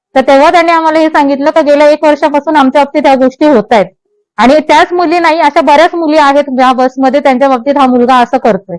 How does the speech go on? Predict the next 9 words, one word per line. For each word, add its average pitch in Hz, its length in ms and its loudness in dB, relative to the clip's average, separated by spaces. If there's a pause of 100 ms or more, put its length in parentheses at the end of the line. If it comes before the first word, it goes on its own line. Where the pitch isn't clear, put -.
(420)
त्याच्यानंतर 320 480 0
आम्ही 311 300 0 (360)
ते 285 120 2
जे 320 100 2
बसचे 302 440 0
मालक 294 380 2
आहेत 240 220 0
त्यांना 262 340 0
आम्ही 302 160 0